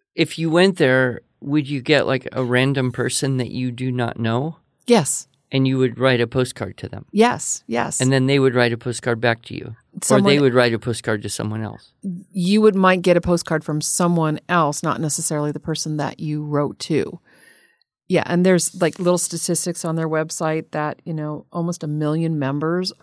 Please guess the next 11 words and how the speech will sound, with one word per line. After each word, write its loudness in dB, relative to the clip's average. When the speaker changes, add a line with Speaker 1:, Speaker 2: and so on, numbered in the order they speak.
Speaker 2:
are 2
a -2
part -2
of -2
this -2
postcard -8
crossing, -6
Speaker 1:
Hmm. -2
Speaker 2:
postcrossing 0
dot -8
com, -4